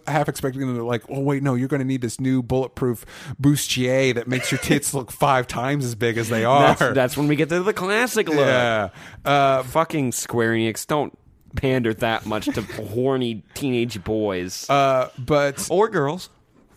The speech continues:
Speaker 1: Whatever you're into.
Speaker 2: Inclusivity.
Speaker 1: Yeah.
Speaker 2: <laughs>
Speaker 1: But, but for me, I think the movie really clicked when, um, she, when you, like you said, when she runs back to the camp and there's, like, a tracking shot of her going through the camp.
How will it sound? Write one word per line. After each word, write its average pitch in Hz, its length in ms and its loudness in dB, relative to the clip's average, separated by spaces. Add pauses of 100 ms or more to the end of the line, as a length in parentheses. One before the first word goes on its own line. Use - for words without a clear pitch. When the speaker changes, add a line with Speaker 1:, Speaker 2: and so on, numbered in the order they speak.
(280)
Speaker 1:
Whatever 165 320 2
you're 143 100 4
into. 139 140 0
Speaker 2:
Inclusivity. 151 420 0
Speaker 1:
Yeah. 143 300 4
Speaker 2:
<laughs> - 680 -6
Speaker 1:
But, 175 300 -4
but 160 220 2
for 180 120 -2
me, 196 300 -6
I 147 100 -4
think 156 200 -8
the 147 60 -4
movie 143 260 0
really 135 260 -4
clicked 127 520 -6
when, 120 580 -4
um, 110 440 -2
she, 127 640 -4 (160)
when 127 300 0
you, 135 120 -2
like 127 220 0
you 123 40 -4
said, 113 200 -2
when 117 100 0
she 127 120 -2
runs 131 160 0
back 113 140 0
to 143 60 -6
the 131 80 -2
camp 110 320 -4
and 110 80 -4
there's, 107 140 -2
like, 104 100 -6
a 110 40 -10
tracking 107 320 -6
shot 104 180 -6
of 98 60 -8
her 104 100 -10
going 104 260 -6
through 104 120 -6
the 98 80 -10
camp. 101 340 -6